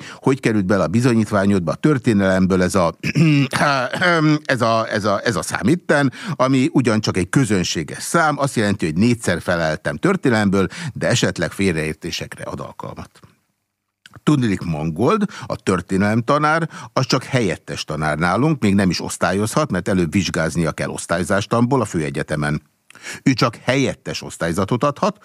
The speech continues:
ami másképpen kell érteni, egyes helyett kettes, kettes helyett négyest, majd ha letette a vizsgát, akkor az összes bizonyítványokban kiigazítják az osztályzatokat igazi osztályzatokra. Most egyelőre kéreti a papát, ne tessék haragudni, egyelőre is üzeni,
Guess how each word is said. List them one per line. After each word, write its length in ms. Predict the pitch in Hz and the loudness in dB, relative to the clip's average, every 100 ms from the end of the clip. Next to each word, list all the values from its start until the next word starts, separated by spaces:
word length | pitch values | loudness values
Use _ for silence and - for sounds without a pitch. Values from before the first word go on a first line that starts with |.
| - - | -18 -4
ami 280 | 120 123 107 | 0 0 2
másképpen 560 | 110 107 - 85 80 | 0 0 -4 -4 -4
kell 160 | 80 78 | -4 -2
érteni, 440 | 131 170 131 113 | -2 0 0 2
egyes 300 | 110 90 82 | 2 0 -2
helyett 280 | - 78 71 | -2 -4 -4
kettes, 440 | - 151 - 147 - | -2 -2 0 -2 0
kettes 320 | 127 - - | -4 -4 -6
helyett 220 | 71 - | -6 0
négyest, 500 | 117 233 175 123 - 185 190 | 2 4 4 2 0 -10 -2
majd 220 | - 113 | 0 2
ha 200 | - 107 - | 0 -2 0
letette 400 | 85 - 82 73 | -4 -4 -4 -2
a 60 | |
vizsgát, 640 | 76 147 151 123 107 - - | 2 2 2 2 0 -4 -6
akkor 240 | 95 - | -2 0
az 120 | 85 - | -2 -2
összes 440 | 170 160 - 98 | -2 0 -2 -2
bizonyítványokban 920 | 87 127 110 98 87 87 85 78 78 - | 0 0 2 0 0 0 0 -2 -4 0
kiigazítják 720 | 151 120 98 85 80 78 76 | 2 2 2 -2 -4 -6 -6
az 120 | - | -2
osztályzatokat 800 | 170 - 101 92 87 80 73 - | -2 0 0 0 -2 -2 -4 0
igazi 380 | 156 92 87 69 | 0 0 -4 -6
osztályzatokra. 840 | - - - 67 - - - - - _ _ _ - - | -10 -12 -12 -14 -16 -16 -16 -18 -20 _ _ _ -14 -6
Most 220 | 147 190 190 | 0 0 2
egyelőre 500 | 165 135 127 120 107 | 2 2 4 4 2
kéreti 560 | - 104 92 - 80 | 2 2 0 -2 -4
a 80 | 69 - | -4 -2
papát, 460 | 175 - 151 131 | 0 2 0 0
ne 80 | 117 | -2
tessék 320 | 104 90 - | -2 -4 -4
haragudni, 640 | - 110 151 170 160 160 | -2 0 2 0 2 2
egyelőre 460 | 131 117 104 95 80 | 2 2 4 2 0
is 140 | 73 | -2
üzeni, 500 | - 151 170 170 170 | 0 2 4 4 4